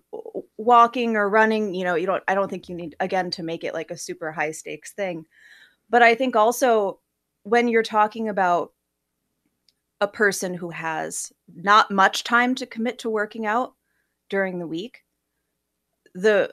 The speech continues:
I think you get better bang for your buck sort of with strength training because you do get some of that heart rate activity and you're, you're, um, moving around, even sort of, like,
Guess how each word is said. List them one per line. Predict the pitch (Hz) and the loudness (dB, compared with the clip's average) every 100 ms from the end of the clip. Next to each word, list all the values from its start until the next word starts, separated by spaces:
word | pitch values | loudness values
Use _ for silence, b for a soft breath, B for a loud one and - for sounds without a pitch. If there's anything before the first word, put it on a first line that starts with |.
| - | 0
I | 202 | 0
think | 254 254 | 0 -2
you | 247 | 4
get | 196 165 | 4 6
better | 220 262 | 6 6
bang | 208 156 175 226 | 4 4 4 2
for | 220 190 | -2 -6
your | 156 | -4
buck | 156 180 233 | 0 2 2
sort | - 165 - | -2 -6 -6
of | - | -6
with | 147 - | -8 -4
strength | 202 190 | -2 -2
training | - 170 165 | -4 -10 -10
because | 185 208 202 | -8 -6 -4
you | 220 | -4
do | 190 214 | -2 2
get | 208 147 | 4 4
some | 190 175 | 0 -4
of | 165 | -2
that | 160 160 | 0 0
heart | 180 175 175 | 0 -2 0
rate | 180 175 - | -2 -2 0
activity | 185 180 - 220 180 190 254 | 0 0 -4 -8 -4 0 2
and | 226 | 2
you're, | 180 170 160 b b b b - | 2 0 0 b b b b -6
you're, | 202 185 175 - _ | 0 2 0 -2 _
um, | 190 175 160 156 - | 2 2 2 -4 -4
moving | 214 240 247 | 0 2 2
around, | 214 185 196 185 | 6 6 6 4
even | 277 403 | -2 -2
sort | 381 262 | 2 2
of, | 208 | 4
like, | 185 | 2